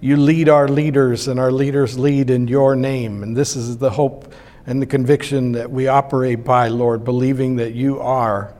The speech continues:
in charge. And so we trust you, Lord,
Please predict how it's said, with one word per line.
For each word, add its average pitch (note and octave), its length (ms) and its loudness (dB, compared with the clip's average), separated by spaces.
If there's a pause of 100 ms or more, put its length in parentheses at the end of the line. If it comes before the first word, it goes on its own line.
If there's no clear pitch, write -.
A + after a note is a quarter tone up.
(880)
in A#2 180 -4
charge. G2 720 -6 (1700)
And A2 140 -12
so C3 260 0
we C#3 120 2
trust D#3 400 0
you, B2+ 140 -2
Lord, A#2+ 500 -2